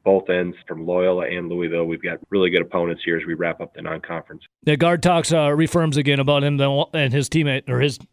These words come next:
Speaker 2: team wanting to play the best teams possible.
Speaker 1: Yeah, like I said, it's really a day by day, take the best opportunity that's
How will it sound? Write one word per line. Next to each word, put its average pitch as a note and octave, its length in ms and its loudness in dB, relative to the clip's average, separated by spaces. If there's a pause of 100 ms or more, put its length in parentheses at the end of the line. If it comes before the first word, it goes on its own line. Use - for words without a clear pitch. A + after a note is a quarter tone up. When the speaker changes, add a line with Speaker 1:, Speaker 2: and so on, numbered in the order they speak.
Speaker 2:
team E3 320 4
wanting D3+ 220 2
to C#3 60 0
play D#3+ 140 2
the C#3 80 0
best C3+ 200 0
teams D3 180 0
possible. D3 460 0
Speaker 1:
Yeah, - 60 -6
like F#2 140 -6
I - 120 -20
said, F#2 120 -2
it's F2 200 -10
really G#2 540 2
a F2+ 80 -16
day G2 200 -4
by F#2+ 200 -4
day, G2 360 -2 (180)
take F#2+ 220 -4
the F#2 80 -10
best F#2+ 340 -2
opportunity F#2 720 -2
that's E2+ 140 -2